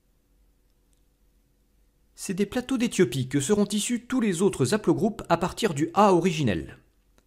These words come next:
C'est de là que se fait la première sortie visible d'Afrique par Homo sapiens, il y a environ soixante-dix mille ans, sans doute par les détroits de Bab el-Mandeb. Il faut noter que des vestiges nettement plus anciens ont été retrouvés en Grèce et en Israël,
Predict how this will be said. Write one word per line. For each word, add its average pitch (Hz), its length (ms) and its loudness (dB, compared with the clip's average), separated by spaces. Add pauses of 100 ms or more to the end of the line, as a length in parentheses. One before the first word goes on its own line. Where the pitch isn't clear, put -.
(460)
C'est - 220 0
de 127 140 2
là 170 360 2
que 147 80 0
se 143 140 -4
fait 185 220 0
la 117 100 2
première 202 460 2
sortie 160 360 -2
visible 180 420 2
d'Afrique 160 380 2
par 107 160 0
Homo 220 160 4
sapiens, 160 460 -2 (540)
il 151 140 -4
y 196 60 4
a 202 40 6
environ 208 380 2
soixante-dix 208 540 0
mille 151 180 0
ans, - 100 -8 (720)
sans 214 260 -2
doute 240 200 -4
par 160 120 2
les 135 80 2
détroits 196 460 0
de 139 120 2
Bab 170 200 2
el-Mandeb. 139 560 2 (2000)
Il 107 100 -4
faut 120 180 2
noter 165 300 0
que 175 100 -4
des 143 120 2
vestiges 165 440 -2
nettement 214 360 0
plus 165 240 -2
anciens 185 300 0
ont 170 60 0
été 147 260 -2
retrouvés 196 420 0
en 131 120 2
Grèce 170 380 -2
et 139 40 2
en 127 100 2
Israël, 117 640 0